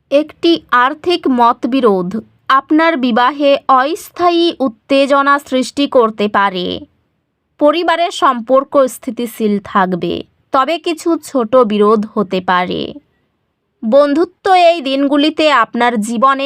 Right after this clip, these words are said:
একটি গুরুত্বপূর্ণ ভূমিকা পালন করবে, সমর্থন এবং উৎসাহ প্রদান করবে। স্বাস্থ্য অতিরিক্ত যত্ন প্রয়োজন, বিশেষ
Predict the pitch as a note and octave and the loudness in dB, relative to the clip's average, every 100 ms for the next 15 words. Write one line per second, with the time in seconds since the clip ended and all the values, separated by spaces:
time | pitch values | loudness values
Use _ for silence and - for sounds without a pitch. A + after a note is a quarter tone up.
0 | C#4 C#4 - C4 A3 D4 - F#4 F4 F4+ | -4 -6 -6 -4 -2 -2 -2 -4 0 2
1 | E4+ E4+ E4 C#4 B3+ C4+ C#4 C4+ A#3 G#3 | 2 2 2 0 -2 0 0 0 0 0
2 | G#3 G#3 G#3 G3 F#3+ F3+ E3+ - _ _ | -2 -2 0 0 0 -2 -4 -6 _ _
3 | _ _ _ - - B3 C4 C#4+ - C#4+ | _ _ _ -10 -2 0 2 -2 0 0
4 | C4+ A3 A3 A3 A#3+ - _ _ _ C#4+ | 0 2 2 2 -2 -8 _ _ _ -2
5 | D4+ - - D4 D4+ D#4 D#4+ B3+ G#3+ G3+ | -2 -4 -2 0 2 0 0 -2 0 0
6 | G3+ G#3 G#3 F#3+ F#3 F3 C#3 - - _ | -2 -2 0 2 0 -2 -4 -8 -14 _
7 | _ _ _ _ _ _ - - D#4 E4 | _ _ _ _ _ _ -8 0 0 -2
8 | - - F#4 D4+ D#4 D4+ D#4+ - E4 D4 | -8 0 2 2 0 -4 -4 -2 0 2
9 | B3 A#3 C#4 B3 A3 A3 G#3 G#3 A3 G#3+ | 0 0 0 0 0 0 2 4 4 2
10 | F#3+ F#3 F3+ F3+ - _ _ _ _ - | -2 -2 -6 -6 -12 _ _ _ _ -10
11 | A#3 C4+ F4+ | -6 -2 0